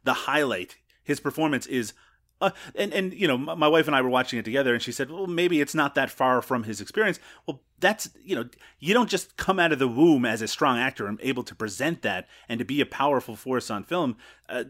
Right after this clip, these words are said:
whatever natural charisma he has, uh, and maybe that he developed in his music career,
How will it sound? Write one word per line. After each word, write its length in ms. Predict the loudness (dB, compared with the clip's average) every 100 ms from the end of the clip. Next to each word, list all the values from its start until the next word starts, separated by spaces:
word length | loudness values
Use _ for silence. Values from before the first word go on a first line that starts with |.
| -12 -4
whatever 380 | 4 4 6
natural 720 | 4 6 2 2 0 2 2 -2
charisma 680 | -6 -2 -2 -2 -2 -2
he 200 | -4 -10
has, 560 | -2 2 4 2 -2 -6 -16 -16
uh, 200 | 0 0 2
and 120 | 2
maybe 200 | 2 2
that 120 | 0
he 80 | -2
developed 460 | -4 2 2 2
in 280 | -4 -4 -4
his 220 | -4 -8
music 360 | -4 -4 -2 -4
career, 360 | -2 -2 -2